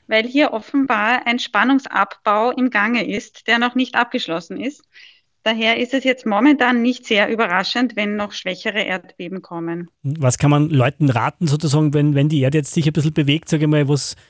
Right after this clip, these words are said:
Speaker 2: ist das oberste Gebot, eh ruhig zu bleiben oder was soll man tun oder was soll man auf keinen Fall tun?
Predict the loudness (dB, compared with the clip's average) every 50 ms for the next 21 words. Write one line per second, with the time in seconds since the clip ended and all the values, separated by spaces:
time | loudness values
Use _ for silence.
0 | _ _ -6 -4 -4 -2 0 0 0 0 0 0 0 0 0 2 2 0 0 0
1 | -2 -2 0 0 0 0 0 -2 -2 -2 0 0 0 0 0 0 0 0 2 2
2 | 2 0 0 0 0 2 2 2 2 0 0 0 0 2 2 2 2 2 2 2
3 | 2 2 2 2 0 0 -2 -4 -4 -2 -2 -4 -2 -2 -2 -2 -2 0 0 0
4 | 0